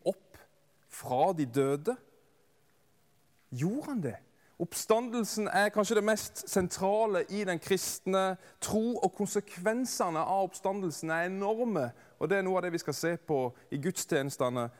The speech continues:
fremover. Men først, er det virkelig sant at Jesus sto opp? Kanskje tenker du at det finnes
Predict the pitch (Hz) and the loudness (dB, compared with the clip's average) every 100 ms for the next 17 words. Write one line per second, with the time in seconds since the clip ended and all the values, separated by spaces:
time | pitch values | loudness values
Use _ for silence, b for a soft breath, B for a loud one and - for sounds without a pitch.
0 | B - 196 202 139 104 - b b b | B 0 2 2 -2 -4 -6 b b b
1 | b - 185 185 233 - - - - _ | b -2 -2 0 0 0 -4 -12 -18 _
2 | _ _ _ _ _ _ - 151 175 - | _ _ _ _ _ _ -10 -8 -8 -10
3 | 208 - 254 - - - _ _ _ 135 | -10 -4 -4 -4 -16 -20 _ _ _ -6
4 | 131 151 151 131 120 - 127 110 - - | 0 0 0 -6 -8 -8 -2 -2 -4 -20
5 | - - _ _ b b b b b b | -20 -20 _ _ b b b b b b
6 | b b b _ _ _ _ _ - 196 | b b b _ _ _ _ _ -6 0
7 | 196 190 196 175 196 180 147 143 165 160 | 2 2 0 2 2 2 2 0 -2 -4